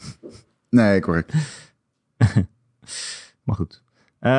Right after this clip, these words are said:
Speaker 2: maar waarom koopt, eh, Sony dit? Ik bedoel, ja, ze zijn al wel een tijdje bezig om een beetje die, die, die fighting-markt gewoon in te sluiten, zeg maar. Als je de fighters wil spelen, dan moet je een, zo, een, een PlayStation hebben.
Speaker 1: Ja.
Speaker 2: Toch?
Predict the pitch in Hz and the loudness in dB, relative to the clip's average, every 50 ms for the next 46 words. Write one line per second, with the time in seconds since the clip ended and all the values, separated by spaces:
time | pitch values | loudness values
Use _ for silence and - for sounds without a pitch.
0 | 135 135 135 147 151 160 196 214 214 196 - 214 208 214 - 226 214 214 - 220 | 2 4 4 2 4 4 4 4 4 4 4 2 2 2 2 2 2 4 4 4
1 | 226 202 160 117 107 104 101 127 117 120 - 127 123 120 120 120 120 117 117 117 | 6 4 4 4 4 2 2 0 -4 0 2 4 4 6 6 6 6 6 4 4
2 | 123 123 - _ 120 117 101 98 - - 123 127 - - 143 127 117 110 107 107 | 2 0 -4 _ 0 2 2 2 2 0 0 0 0 0 2 4 6 6 6 6
3 | - 113 110 107 107 107 107 104 98 95 98 92 92 - - 101 101 101 - - | 4 4 4 4 2 2 2 2 2 2 2 0 0 -2 -2 0 0 -2 -4 -6
4 | 104 - 92 87 85 85 92 90 - 92 90 90 87 92 92 - - 101 101 - | -2 0 0 0 2 0 -4 -4 -2 0 2 2 4 4 2 0 -2 -8 -8 -8
5 | - - 107 104 95 - _ - - - - 147 147 - - 101 92 90 87 87 | -8 -6 -6 -6 -6 -6 _ -20 -6 -2 -2 -2 0 2 4 4 4 4 4 0
6 | - _ _ _ _ _ _ _ 95 92 95 104 95 101 95 - - - - - | -4 _ _ _ _ _ _ _ 2 4 4 4 4 0 -4 -4 -12 -20 -14 -4
7 | - 104 101 104 107 117 123 120 110 - - - - 98 95 87 90 - 85 82 | 0 2 4 4 4 4 4 2 2 2 -2 -4 -2 -2 -2 -2 -4 -8 -10 -10
8 | 85 - 98 - - - - - - - - - - 101 95 - - 104 98 104 | -8 -6 -6 -6 -6 -10 -14 -10 -4 -4 -2 0 -2 -4 -4 -2 -2 -2 -2 0
9 | - 117 107 113 113 - - 117 110 113 120 120 120 117 123 120 120 120 120 123 | 0 0 0 0 -2 -2 0 2 2 4 4 4 4 4 2 4 4 4 4 2
10 | - - 117 113 113 117 120 117 - - 110 107 - - - 101 107 104 107 107 | 2 2 2 4 4 4 2 0 -2 -2 -2 0 0 2 2 4 4 4 4 4
11 | 104 - - 104 95 - - 90 87 85 - 85 85 - - - - _ _ _ | 2 2 2 0 0 0 -2 -4 -4 -2 -2 -2 -2 -2 -2 -8 -16 _ _ _
12 | _ _ _ _ _ _ _ - 107 104 90 - - _ _ _ _ _ _ 117 | _ _ _ _ _ _ _ 2 4 4 4 0 -4 _ _ _ _ _ _ 2
13 | 123 147 - - - | 2 2 0 -4 -14